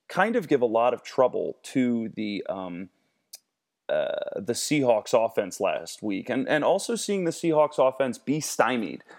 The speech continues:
Even with this, um, uh, fantastic offense we saw at the second half of the season, they were stymied by the Rams in Week sixteen. They were stymied last week by the Vikings. Um,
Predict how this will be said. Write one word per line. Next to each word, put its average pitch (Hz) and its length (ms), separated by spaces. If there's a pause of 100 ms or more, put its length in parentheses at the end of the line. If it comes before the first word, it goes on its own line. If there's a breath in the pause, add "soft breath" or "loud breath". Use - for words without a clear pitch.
(140 loud breath)
Even 190 300
with 165 160
this, 143 260
um, 110 480 (220)
uh, 90 140
fantastic 139 680
offense 123 400
we 123 80
saw 120 220
at 110 80
the 110 60
second 120 320
half 117 220
of 104 60
the 104 80
season, 113 460 (180 soft breath)
they 180 100
were 214 140
stymied 147 720
by 107 160
the 110 100
Rams 107 520
in 98 140
Week 98 200
sixteen. 101 640
They 127 120
were 147 240
stymied 156 680
last 120 420
week 135 260
by 123 140
the 120 80
Vikings. 117 680 (420 soft breath)
Um, 120 400